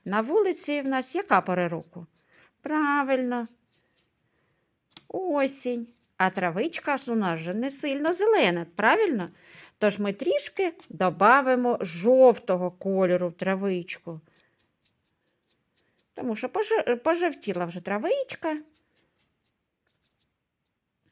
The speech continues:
Також можна намалювати, дітки, за вашим бажанням, можна намалювати, вимити пензлик і намалювати небо,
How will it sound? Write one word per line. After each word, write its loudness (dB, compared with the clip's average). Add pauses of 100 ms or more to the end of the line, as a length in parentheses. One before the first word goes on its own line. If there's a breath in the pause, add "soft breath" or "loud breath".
(1300 soft breath)
Також 4
можна 0
намалювати, 2
дітки, -4 (240 loud breath)
за 2
вашим 2
бажанням, 0 (320 loud breath)
можна 0
намалювати, 4
вимити -2
пензлик -2
і -2
намалювати 0
небо, 0